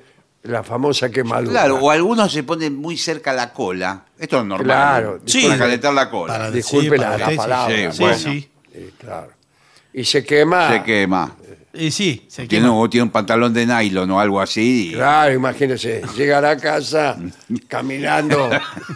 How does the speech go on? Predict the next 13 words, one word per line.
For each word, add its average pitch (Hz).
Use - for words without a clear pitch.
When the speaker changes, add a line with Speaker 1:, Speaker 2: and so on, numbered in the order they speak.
Speaker 1:
extraño 151
y -
la 151
madre 151
le 143
dice, 120
"¿Qué 180
te 185
pasa? 127
¿Tenés 151
callos 170
plantales?" 131
Speaker 3:
<laughs> 110